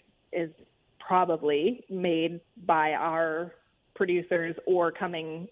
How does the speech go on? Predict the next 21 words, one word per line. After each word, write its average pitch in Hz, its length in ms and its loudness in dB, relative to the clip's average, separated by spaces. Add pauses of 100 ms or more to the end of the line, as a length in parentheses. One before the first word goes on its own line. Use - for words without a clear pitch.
in 170 360 -6
from 165 200 0
the 165 80 -2
north. 165 380 -2 (320)
Um, 170 340 0
so 180 100 2
you 185 380 0
purchasing 175 960 -2
milk, 175 460 0
particularly 170 720 -4
fluid 196 260 6
milk, 156 280 -2
but 143 220 0
all 185 220 6
dairy 156 320 -6
products, - 360 -4 (360)
is 220 240 6
going 185 380 -4
to 170 340 -8
increase 185 560 -2 (420)
the 170 600 -4